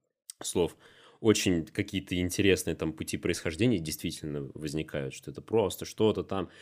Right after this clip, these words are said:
заимствованное не просто из старофранцузского, а там из нормандского варианта, там, э, и оно все вот как-то тянется, и ты просто на все это смотришь и думаешь: «Елки-палки, что вообще здесь произошло?»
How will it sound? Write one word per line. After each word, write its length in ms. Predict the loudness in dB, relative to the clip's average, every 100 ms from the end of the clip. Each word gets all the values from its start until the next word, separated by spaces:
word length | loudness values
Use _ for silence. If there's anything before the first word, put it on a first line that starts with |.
| -16
заимствованное 540 | 0 2 4 0 0 0
не 140 | 0
просто 320 | 2 2 2 -6
из 100 | -8
старофранцузского, 920 | -4 -2 -2 -4 -6 -6 -8 -4 -4
а 40 |
там 160 | -4 -6
из 80 | -6
нормандского 500 | -2 -2 -2 -6 -6
варианта, 480 | -2 0 0 -2 -6
там, 220 | -8 -6
э, 480 | -4 -4 -4 -4 -2
и 40 |
оно 180 | -2 -4
все 180 | -6 -6
вот 120 | -6
как-то 260 | -8 -10 -10
тянется, 600 | -2 -2 -2 -6 -10 -14 -16 -20 -8
и 80 | -8
ты 120 | -6
просто 280 | -6 -4 -4
на 40 |
все 120 | -4 -6
это 100 | -6
смотришь 420 | -4 -2 -4 -8
и 40 |
думаешь: 320 | -8 -8 -6 -6
«Елки-палки, 520 | -8 -6 -6 -6 -8
что 140 | -8
вообще 220 | -8 -6 -8
здесь 160 | -8
произошло?» 540 | -6 -4 -4 -4 -8